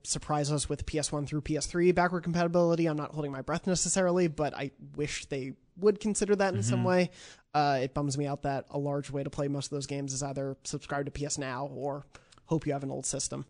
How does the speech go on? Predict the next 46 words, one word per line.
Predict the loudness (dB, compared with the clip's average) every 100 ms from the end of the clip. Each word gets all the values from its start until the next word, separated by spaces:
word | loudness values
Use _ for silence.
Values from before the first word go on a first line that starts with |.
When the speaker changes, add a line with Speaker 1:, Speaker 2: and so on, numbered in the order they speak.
| _
Speaker 2:
Yeah, | 6 8 8
well, | 6
I | 8 8
would | 8
actually | 6 4 4 0 2
prefer | 2 4 4 6 8 6 2
if | -2 -2 -10 _
through | 2 4
some | 4 4 6 2 0 -4
miracle | 2 4 4 4 2
of | 2
magic | 2 2 2 0 -2
and, | -2 0 -2
and | -2 -2
science | 0 -2 -2
and | -2
technology, | -2 0 2 2 2
they | 4
were | 4 4
able | 2 2
to | 0 -4 -6 -18 _ _
keep | 4 6 8
all | 6 6
of | 4
this | 2 2
into | -2 -2 -2
one | 0 2 2
U | 0 2
I. | 2 0 0 -4 -8 -20 -20 _ _ 4
Obviously, | 4 6 2
that's | 0
a | 0
pipe | 0 0
dream, | 2 2
and | 4
I | 2
have | 0
no | 0 -2
idea | 0 -2
how | -2 -2
any | -2 -4
of | -2
this | -2 0
works, | 0 0 -2
but | 0 -2
Speaker 1:
Mm-hmm. | -2